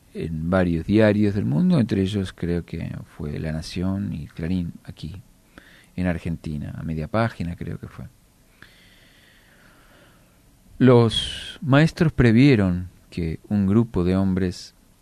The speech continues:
y mujeres percibirían subjetivamente este hecho. Con relativa claridad serían quienes, luego de haber hecho contacto con la noticia,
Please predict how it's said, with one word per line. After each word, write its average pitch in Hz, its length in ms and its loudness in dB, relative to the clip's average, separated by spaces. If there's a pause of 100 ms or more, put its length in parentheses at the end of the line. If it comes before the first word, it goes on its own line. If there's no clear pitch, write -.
(100)
y 110 80 0
mujeres 107 760 0 (960)
percibirían 123 800 4
subjetivamente 101 920 0
este 78 260 -4
hecho. 71 340 -10 (1600)
Con 85 260 -2
relativa 98 480 2
claridad 95 540 2
serían 98 480 0
quienes, 101 640 -2 (580)
luego 123 320 6
de 117 80 8
haber 107 300 6
hecho 92 840 0
contacto 95 720 0
con 87 120 -4
la 87 80 0
noticia, 98 600 -4